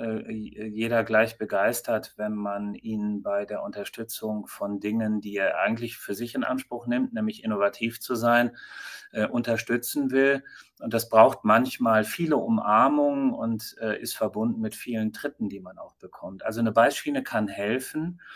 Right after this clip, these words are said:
Das andere ist aber auch eine Zugewandtheit, eine Freundlichkeit, ähm, eine Lust, äh, an, an der Veränderung, auch den Mut und vor allen Dingen natürlich auch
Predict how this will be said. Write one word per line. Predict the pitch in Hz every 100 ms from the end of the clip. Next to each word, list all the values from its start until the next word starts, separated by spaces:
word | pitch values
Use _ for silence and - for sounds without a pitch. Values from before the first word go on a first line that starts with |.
| - - - _
Das | - 120 113 113
andere | 107 127 160 160
ist | - 127 -
aber | 117 113 113
auch | 104 120 135 - - _
eine | 117 113
Zugewandtheit, | - 156 151 120 120 131 127 120 120 120
eine | 104
Freundlichkeit, | - 113 113 117 131 - - 113 107 107 - _ _ _ _ -
ähm, | 113 104 101 101 104 -
eine | 107
Lust, | 101 127 - - - - - _
äh, | 120
an, | 117 - 120 113 -
an | 117 110
der | 110
Veränderung, | - 110 104 120 147 143 135 139 143 -
auch | 107 110
den | - 101
Mut | 101 104 143 180 - -
und | 110 -
vor | - -
allen | 107 117
Dingen | 113
natürlich | 104 104 120 110 107 -
auch | 107 104